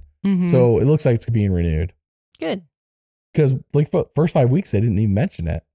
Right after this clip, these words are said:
Speaker 2: And then
Speaker 1: Mm-hmm.
Speaker 2: last week and this week they mentioned it, so that's good. All right, time for winner analysis. For those who are tuning in for <laughs> winner analysis specifically, welcome to the podcast.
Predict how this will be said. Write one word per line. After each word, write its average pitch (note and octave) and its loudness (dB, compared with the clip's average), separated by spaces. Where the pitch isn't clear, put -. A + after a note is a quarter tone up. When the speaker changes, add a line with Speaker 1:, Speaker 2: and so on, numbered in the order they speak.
Speaker 2:
And F3+ 0
then - 4
Speaker 1:
Mm-hmm. - 2
Speaker 2:
last B2 0
week C3+ -2
and A#2 0
this A#2 -2
week A2+ 0
they G#2 -2
mentioned G#2+ -2
it, - -6
so - -8
that's - -10
good. F#2 -6
All E3 2
right, D#3+ 0
time F3+ 2
for E3+ 2
winner D3 2
analysis. C#3 0
For F3+ 2
those A3 2
who G3+ 2
are D3 4
tuning F#3 0
in E3+ 2
for E3+ 2
<laughs> - 0
winner D3+ 2
analysis B2+ 0
specifically, F3 0
welcome A2 2
to A2 0
the A2 0
podcast. C#3+ 0